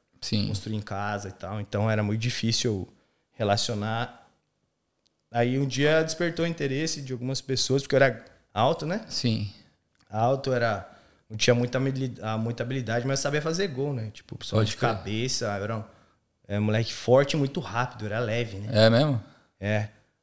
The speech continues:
Speaker 2: Aí com dezesseis anos eu fui, é, eu joguei um, um jogo lá amador, só que eu tinha, tipo, dezesseis anos, eu tava jogando com os cara adulto, entendeu?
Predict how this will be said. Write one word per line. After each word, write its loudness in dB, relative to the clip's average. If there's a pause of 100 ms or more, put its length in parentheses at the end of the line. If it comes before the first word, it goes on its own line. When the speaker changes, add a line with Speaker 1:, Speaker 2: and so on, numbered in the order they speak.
Speaker 2:
Aí 0
com -2
dezesseis 2
anos 2
eu 2
fui, 4
é, 2
eu -4
joguei 4
um, -2
um -4
jogo -4
lá 0
amador, -4 (520)
só 4
que -6
eu 0
tinha, -2
tipo, -4
dezesseis 0
anos, 2 (340)
eu -4
tava 6
jogando 0
com -12
os -2
cara 0
adulto, -4
entendeu? -4